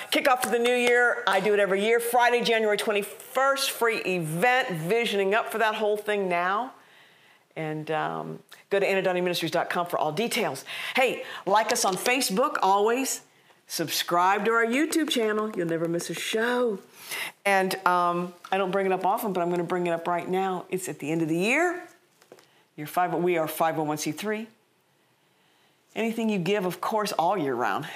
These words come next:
is tax deductible. We could certainly use it if you're looking around saying, "Man, where, where, who can I give to?" <laughs> Us, us. <laughs> We greatly appreciate it.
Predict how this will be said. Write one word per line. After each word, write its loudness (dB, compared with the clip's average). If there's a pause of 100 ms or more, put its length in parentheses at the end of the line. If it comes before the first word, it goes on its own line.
is -8
tax -4
deductible. -2 (200)
We -10
could -10
certainly -4
use 0
it -2
if -6
you're -6
looking -4
around 0
saying, -4
"Man, -4
where, -2
where, -4 (240)
who -2
can -2
I 0
give -2
to?" 0
<laughs> 0
Us, 2 (160)
us. -2 (180)
<laughs> -6 (1040)
We -6
greatly -8
appreciate -12
it. -16